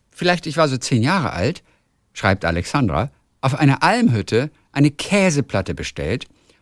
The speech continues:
und, äh, vom am leckersten aussehenden Käse ein Stück abgeschnitten und mit der Gabel in den Mund gesteckt. Naja, es war die Butter. <laughs> Es war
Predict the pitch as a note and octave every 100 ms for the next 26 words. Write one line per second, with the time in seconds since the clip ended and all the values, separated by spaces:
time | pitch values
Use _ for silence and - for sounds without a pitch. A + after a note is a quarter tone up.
0 | _ - C#3 D3 C#3 B2+ C3 C3 - _
1 | _ _ - - D#3+ - - _ C#3+ C#3+
2 | D3+ E3 F3 G3+ G#3 A#3 A3+ E3 - D3
3 | B2 C#3 C#3+ A#2+ A2+ - C#3 C3 B2+ -
4 | E3 - - - - E2+ C3 C#3+ _ _
5 | - - - A#2+ B2+ B2+ B2 C3 D3+ C3+
6 | B2+ B2 A#2 G2 - C#2+ - - _ _
7 | _ _ _ _ _ _ - - A#2 A#2+
8 | C#2 - _ _ _ _ _ _ _ _
9 | - A2 A2+ A2 G2 A2+ - - - -
10 | - - - C4+ C4 - - - D4 -
11 | G#3+ - A3 - G3 - - - - -
12 | - - - - - - C#4 A#3+ - -
13 | - - C4+ F#4 E4 E4